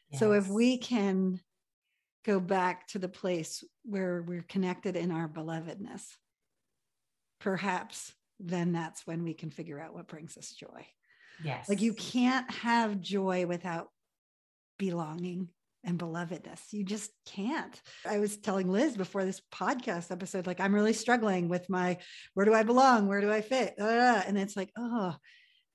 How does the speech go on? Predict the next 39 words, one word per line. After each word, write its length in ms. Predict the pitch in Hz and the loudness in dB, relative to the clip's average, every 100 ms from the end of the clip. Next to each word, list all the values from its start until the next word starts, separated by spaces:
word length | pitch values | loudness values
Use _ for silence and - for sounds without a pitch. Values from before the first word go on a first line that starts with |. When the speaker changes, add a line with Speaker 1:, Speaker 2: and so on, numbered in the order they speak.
| 196 | 2
Speaker 1:
And 300 | 202 202 202 | 4 6 6
yesterday 380 | 196 202 233 202 | 4 2 2 2
I 60 | |
had 160 | 190 190 | 2 0
to 80 | 202 | 0
have 80 | |
this 140 | 190 - | -2 -4
conversation 680 | 208 185 180 208 214 214 185 | -2 -2 0 0 0 0 -2
with 160 | 175 | -2
myself. 320 | 196 180 180 | -2 -2 -6
I'm 60 | 170 | -4
like, 160 | 170 - | -8 -4
"You 120 | 247 | -4
belong 340 | 453 381 240 247 | 0 2 2 0
to 100 | 294 | -2
yourself. 640 | 320 - 381 165 160 - - - - - | -6 -6 -8 -8 -12 -20 -20 -18 -16 -4
You 200 | 208 370 | 2 4
are 100 | 254 | 2
till 180 | 220 190 | 0 -2
death 320 | 190 233 - | -2 -4 -4
do 60 | 277 | -4
you 140 | 285 | -4
part. 480 | 277 302 226 - - - - - | -4 -4 -4 -6 -16 -18 -10 2
You 160 | 381 | 4
will 120 | 302 | 6
always 360 | 175 185 240 247 | 2 2 2 0
be 200 | 269 254 | 0 0
here 160 | 208 175 | 0 -2
for 100 | 185 | -2
yourself. 500 | 165 160 170 160 - _ _ - - | -4 -4 -6 -8 -12 _ _ -6 6
You 200 | 359 359 | 8 8
are 100 | 220 | 6
gonna 240 | 220 214 | 4 6
Speaker 2:
Yes. 80 | 208 | 6
Speaker 1:
never 320 | 208 226 233 - | 6 2 0 4
not 260 | 240 240 | 4 4
belong 300 | 262 262 269 | 2 2 2
to 100 | 277 | 0
God. 400 | 262 349 208 160 | 0 0 0 -2